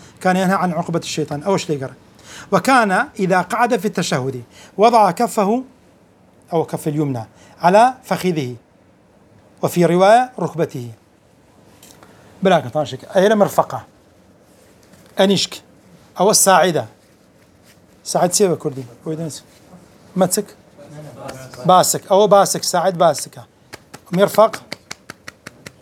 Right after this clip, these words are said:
أنيشكا. باش. أو الرسوغة. رسوغ. أو الرسوغة. أو يد م-، م-، آه، سبدرين. كف. كف. باش. بوشي ويدادني. دانشن تطبيق كم لو تانكو تطبيق كم.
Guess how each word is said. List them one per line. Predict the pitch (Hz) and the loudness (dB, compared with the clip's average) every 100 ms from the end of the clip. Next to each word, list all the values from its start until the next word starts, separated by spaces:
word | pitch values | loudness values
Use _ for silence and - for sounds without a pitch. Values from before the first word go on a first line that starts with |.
| - - - | -20 -12 -2
أنيشكا. | 185 165 - 131 - - _ _ _ _ _ | 0 0 -4 -10 -14 -20 _ _ _ _ _
باش. | 170 143 - | -2 -2 0
أو | 196 220 | 2 4
الرسوغة. | 220 185 190 147 113 _ _ _ _ - | 4 0 0 -2 -6 _ _ _ _ -10
رسوغ. | 160 - 135 - _ _ 185 | -8 -6 -8 -12 _ _ 0
أو | 170 | 0
الرسوغة. | 147 - 127 123 - _ - - - - - - | 0 -8 -14 -18 -20 _ -20 -20 -20 -20 -10 0
أو | 196 233 | 4 4
يد | 180 151 | 2 0
م-، | 143 165 156 147 | -4 -4 -6 -6
م-، | 165 | -6
آه، | 156 151 147 139 | -6 -6 -8 -10
سبدرين. | - 156 143 127 123 - - | -10 -6 -6 -8 -16 -20 -8
كف. | - 165 - - - - | -2 -2 -2 -20 -16 -6
كف. | 160 - - _ _ _ | -6 -8 -20 _ _ _
باش. | 165 120 - _ _ _ _ - | -4 -4 -10 _ _ _ _ -4
بوشي | 214 262 - 208 | -2 0 -2 -2
ويدادني. | 233 170 143 135 127 120 _ - - _ _ _ _ _ _ _ - - | 0 0 0 -4 -10 -16 _ -20 -20 _ _ _ _ _ _ _ -14 -2
دانشن | 175 185 190 175 139 131 - | -2 -2 -4 -8 -10 -20 -18
تطبيق | 156 180 180 | -10 -8 -6
كم | - 196 | -4 -4
لو | 170 | -2
تانكو | 175 165 | -4 -6
تطبيق | 180 139 139 | -8 -10 -12
كم. | - | -14